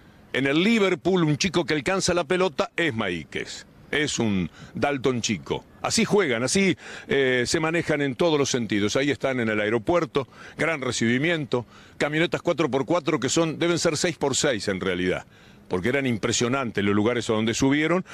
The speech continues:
según las fotografías. Y volvamos a los que ha denunciado el gobierno.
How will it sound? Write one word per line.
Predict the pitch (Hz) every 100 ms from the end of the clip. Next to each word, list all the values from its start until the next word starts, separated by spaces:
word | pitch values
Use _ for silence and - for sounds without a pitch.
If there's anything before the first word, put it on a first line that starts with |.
| -
según | - 147 135 147
las | 123
fotografías. | 123 120 110 101 82 71 64 - - - -
Y | 202
volvamos | 208 202 208 190 185 180 - - - - - -
a | 147
los | 151
que | - 151
ha | 151 156
denunciado | 151 135 - 139 135
el | 127
gobierno. | 120 101 80 69 65 69